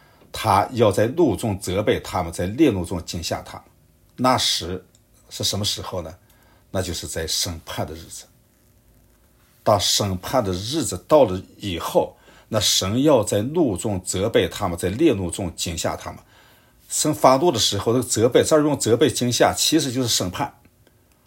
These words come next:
神的愤怒临到的时候，那就是神的刑罚临到。所以到那个时候，当神审判的时候，这些在抵挡神的人，抵挡到底的人，那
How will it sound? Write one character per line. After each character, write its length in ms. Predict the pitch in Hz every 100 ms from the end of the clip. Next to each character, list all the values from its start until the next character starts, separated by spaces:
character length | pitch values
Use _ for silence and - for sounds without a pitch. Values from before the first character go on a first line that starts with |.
| _ _ _ _ _ _ _ _ _ _
神 340 | - - 135 165
的 80 |
愤 240 | 165 - 190
怒 140 | 156
临 180 | 117 147
到 120 | 185
的 60 | 156
时 120 | -
候， 80 | 139
那 100 | 165
就 100 | 156
是 80 | 117
神 160 | 131
的 120 | 139
刑 240 | 127 - 135
罚 140 | 139
临 220 | 92 95
到。 280 | 117 147 - _ _ _ _ _ _ _ _ _ _ _ _
所 180 | - 175
以 240 | 190 151 - - _
到 200 | 156 143
那 120 | 214
个 80 | 208
时 200 | - 131
候， 120 | 135
当 160 | 135 156
神 140 | 147
审 240 | - 131 120
判 180 | -
的 80 | 139
时 160 | 117 113
候， 80 | 113 -
这 180 | - 185
些 440 | - 151 120 - - _ _ _ _ _ _ _ _ _ _ _ -
在 140 | 135 107 -
抵 220 | 107 151
挡 220 | 185 117
神 340 | 104 - 104 123
的 80 |
人， 260 | 107 87 98
抵 160 | - 151
挡 220 | 127 -
到 220 | 202 151
底 140 | - 90
的 80 | 82
人， 320 | 76 87 98 - _ _ _ _ _ _ _ _ _ _ _ _
那 380 | - 110 107 76